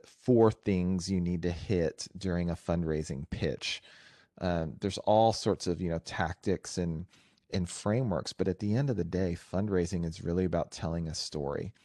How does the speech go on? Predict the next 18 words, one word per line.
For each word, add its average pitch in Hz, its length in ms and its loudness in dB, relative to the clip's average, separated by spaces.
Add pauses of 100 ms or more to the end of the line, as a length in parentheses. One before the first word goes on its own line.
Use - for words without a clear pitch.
(600)
Uh, 82 480 -2
and, 90 340 0 (180)
and 92 360 -2 (260)
in 104 260 4
our 107 280 8
world, 90 600 2 (600)
uh, 78 220 2 (160)
the, 95 240 0
the 101 160 -2
best 110 320 2
product 107 480 2
doesn't 95 320 0
necessarily 87 720 -2
win. 73 460 -6 (140)
The 87 160 -6
best 101 340 0
story 80 440 0
wins. - 500 -10